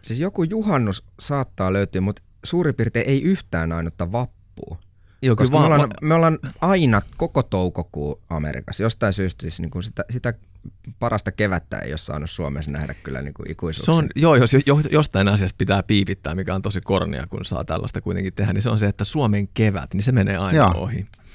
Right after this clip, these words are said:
Speaker 2: Mutta siis on juhannuksia, ollaan me oltu tosi paljon keikoilla ja sitten itse tietenkin, kun mä oon sa-, saanut soittaa paljon muitten artistien kanssa myös, niin sitten, että semmoista kotijuhannusta ei ole kyllä ollut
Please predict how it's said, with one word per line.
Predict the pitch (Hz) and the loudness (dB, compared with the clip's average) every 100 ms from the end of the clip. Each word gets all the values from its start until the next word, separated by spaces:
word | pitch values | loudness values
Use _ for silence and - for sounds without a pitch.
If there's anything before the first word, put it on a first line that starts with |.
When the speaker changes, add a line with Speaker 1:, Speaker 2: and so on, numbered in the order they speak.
| - - - - | -20 -20 -12 -2
Speaker 2:
Mutta | 104 - | 0 2
siis | 110 110 - | 4 4 4
on | 123 156 | 4 6
juhannuksia, | 147 127 113 - 110 - | 6 6 4 4 4 4
ollaan | 104 135 | 4 4
me | 123 | 4
oltu | 107 | 2
tosi | 101 98 101 | 0 0 0
paljon | 95 95 | 0 -2
keikoilla | - 95 101 98 92 | -2 -2 -2 -2 -2
ja | 90 | -4
sitten | 101 - 107 - - _ _ | -6 -8 -8 -8 -12 _ _
itse | - 101 98 | -8 -6 -4
tietenkin, | 101 92 95 | -4 -4 -4
kun | - | -6
mä | 92 | -6
oon | 82 | -4
sa-, | 107 - | -8 -8
saanut | 107 101 101 | -6 -4 -4
soittaa | 95 - - | -6 -6 -6
paljon | - 95 92 | -4 -6 -4
muitten | 98 101 98 92 - | -4 -4 -6 -8 -10
artistien | 90 - - - 58 | -12 -10 -12 -12 -12
kanssa | - 57 - | -10 -10 -8
myös, | 69 62 - | -8 -8 -8
niin | 113 | -8
sitten, | - - 110 - - - - - - _ | -8 -8 -10 -12 -20 -20 -20 -20 -20 _
että | 95 - | -6 0
semmoista | 190 - | 0 2
kotijuhannusta | 131 - 95 87 92 67 - 92 | 0 0 0 0 -2 -4 -2 -2
ei | 90 | -2
ole | - | -4
kyllä | 92 90 | -6 -4
ollut | - 67 | -4 -6